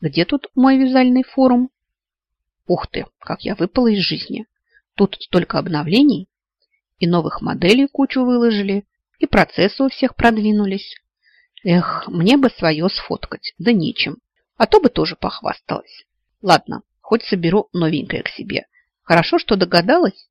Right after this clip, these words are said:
перед вылетом с Земли сделать виртуальный диск в сети, чтобы всё файло было в доступности с любого компьютера. А оттуда уже можно открыть и полюбоваться, и прикинуть, насколько сложно это исполнить.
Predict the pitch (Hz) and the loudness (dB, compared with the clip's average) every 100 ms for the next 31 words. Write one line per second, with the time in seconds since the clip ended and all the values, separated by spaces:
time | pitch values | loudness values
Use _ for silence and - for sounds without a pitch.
0 | _ - 180 190 254 262 - 190 175 190 | _ -2 -2 2 2 2 2 -2 0 2
1 | 208 302 370 _ 170 220 277 - 180 185 | 4 2 0 _ 0 4 4 2 -4 -2
2 | 180 202 214 190 170 - - - - - | 0 0 0 -2 -2 -6 -12 -18 -18 -16
3 | - _ _ _ - - 196 196 - 208 | -18 _ _ _ -12 -2 0 0 0 -2
4 | - 190 214 339 - - 202 277 233 247 | 0 0 2 2 0 -6 2 2 4 2
5 | - 196 - 185 - - - - 165 175 | 2 -6 -6 -12 -10 -14 -14 -6 -2 0
6 | 202 220 220 196 165 - 156 - _ _ | 0 2 0 0 -8 -10 -12 -12 _ _
7 | _ _ _ _ _ 185 190 - 392 247 | _ _ _ _ _ 2 2 4 4 4
8 | - - 165 180 294 302 320 311 180 160 | 2 -2 0 2 4 4 4 2 -2 -4
9 | 156 - _ _ _ - 320 - 359 233 | -6 -16 _ _ _ 0 2 4 4 6
10 | 214 165 156 - 165 - _ _ _ _ | 4 2 -6 -10 -12 -12 _ _ _ _
11 | - 226 - 349 - 151 139 - - - | -2 0 2 0 0 -8 -8 -10 -16 -20
12 | _ _ - 170 - 165 147 - 170 254 | _ _ -4 -2 -2 -4 -6 -4 0 2
13 | 269 180 _ - - 190 - - - - | 2 -2 _ -8 -2 -2 -4 -12 -10 -14
14 | - - | -18 -20